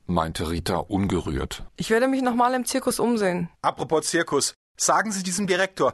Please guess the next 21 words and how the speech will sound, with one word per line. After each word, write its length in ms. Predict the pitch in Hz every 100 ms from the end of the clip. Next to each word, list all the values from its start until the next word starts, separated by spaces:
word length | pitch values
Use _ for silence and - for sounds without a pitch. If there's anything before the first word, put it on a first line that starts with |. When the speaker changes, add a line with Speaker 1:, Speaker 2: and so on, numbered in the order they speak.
| - _
Speaker 3:
er 140 | - 143
wird 180 | 170 -
hier 100 | 151
so 200 | - 214
lange 220 | 220 208
gastieren, 640 | 165 - - 226 185 143
bis 140 | 123 -
dieser 180 | 151
Mord 260 | 143 143 -
aufgeklärt 520 | 147 170 - 156 147
ist. 300 | 120 - - _
Zur 140 | - 156
Not 260 | 175 185 - -
bis 100 | 151
zum 160 | 175
Sankt 220 | 156 147 175
Nimmerleinstag. 720 | 175 160 165 - 151 120 - -
Speaker 1:
Welch 220 | 101 95
schnaubte 460 | - - 85 - 82
vor 240 | - 76
Wut. 340 | 78 69 -